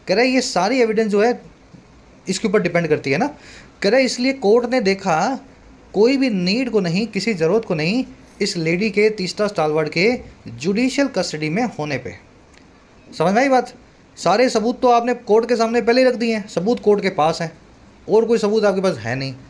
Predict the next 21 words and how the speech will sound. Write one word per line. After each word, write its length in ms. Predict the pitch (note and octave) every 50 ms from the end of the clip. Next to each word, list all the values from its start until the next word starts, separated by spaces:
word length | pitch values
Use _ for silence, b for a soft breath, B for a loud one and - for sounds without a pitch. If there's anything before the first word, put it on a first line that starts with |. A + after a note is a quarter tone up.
| - - -
तो 60 | D#3+
अब 60 | F#3
इसको 220 | A3 G#3+ - B3 A3
चाहे 140 | A3+ A3+ -
अंदर 320 | - F3 G3+ A3 A#3+ A#3+
रखो 200 | A#3 A3+ A#3+ A#3
चाहे 180 | G#3+ A3 D#3+ C3+
बाहर 240 | B2+ B2 D3+ F3
रखो, 180 | F3+ F3 - F#3+
क्या 220 | F#3 - A3+ A#3+
फ़र्क 180 | A3 G#3+ G3+ F3+
पड़ता 260 | D#3+ F3+ F3 F3 F#3
है 60 | F3+ -
केस 140 | F#3 F3+ -
पे, 160 | - - E3+ - - -
इसलिए 240 | D3 - - G3+ F#3+
इनको 120 | F3 A3
बाहर 240 | F3+ C#3 C3 C#3 D#3
ही 60 | E3+
छोड़ना 280 | D#3 - F3+ B2+ B2+ A#2+
चाहिए। 280 | A#2+ A2+ F#2+ G2 G2